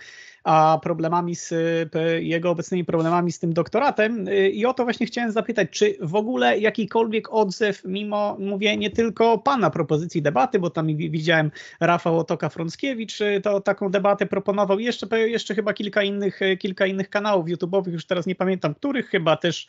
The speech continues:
Emisja, Piotr Korczarowski, y, czy jakikolwiek odzew ze strony Bartosiaka do tej pory się pojawił, czy, czy, czy głucho?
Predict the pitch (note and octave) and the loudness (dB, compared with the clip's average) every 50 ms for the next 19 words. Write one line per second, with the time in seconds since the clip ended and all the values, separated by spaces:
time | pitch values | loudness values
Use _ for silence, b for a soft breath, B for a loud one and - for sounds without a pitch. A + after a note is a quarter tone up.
0 | B B B B B - - D#3 G3 C4+ C#4+ - - B3 A#3+ A3+ - - A3+ A#3 | B B B B B -2 0 2 2 2 2 2 2 2 2 2 2 0 -2 -2
1 | A#3 - - B3 G#3+ - - A3+ A3+ A#3+ A#3 - - - B3 A#3+ A#3+ B B B | -2 -4 -6 -8 -4 -2 -2 -2 0 -2 -4 -6 -6 -4 -4 -4 -4 B B B
2 | B B - F#3 G3 G3+ G3 - - G3 A3 B3 A#3+ - A3+ - A#3+ A#3 A#3 A3+ | B B 2 4 4 4 4 2 0 2 2 0 0 -2 -4 -2 -2 0 0 -2
3 | A3+ A3 - B3 A3+ G3 F#3 G#3 G#3+ G3 G3 G#3+ G#3 - G#3+ G#3+ G#3+ G#3 G3 G#3+ | -4 -4 -2 -2 0 0 0 -2 -2 -2 -2 -6 -4 -2 -2 -2 -2 0 0 0
4 | G#3+ G#3 - G#3+ - - A3 G#3+ - - A3 G#3+ G#3+ G#3+ G#3+ G#3 G3 F#3+ G3 G3 | 0 0 -2 -2 0 0 0 0 0 0 2 4 4 4 2 0 -2 -6 -8 -10
5 | F#3+ F#3+ A3+ A3 A3 A3 A3 - - A3 A3 A3 G#3 - A3 - G#3+ G#3 A3+ B3 | -4 -2 0 2 2 2 0 2 2 0 0 0 0 -2 -2 0 0 2 2 2
6 | B3+ C4+ B3+ - - - G#3 G#3 G#3 G#3 G3+ F#3+ - - G3+ G3 G3 - - G3 | 0 -2 -6 -4 -2 0 0 2 2 0 -2 -4 -2 0 0 0 0 0 2 4
7 | G3 G3 G3 G3 F#3+ F#3 G3 F#3+ D#3+ - F#3 G#3 A3+ | 6 8 8 6 6 4 4 2 2 4 2 0 -2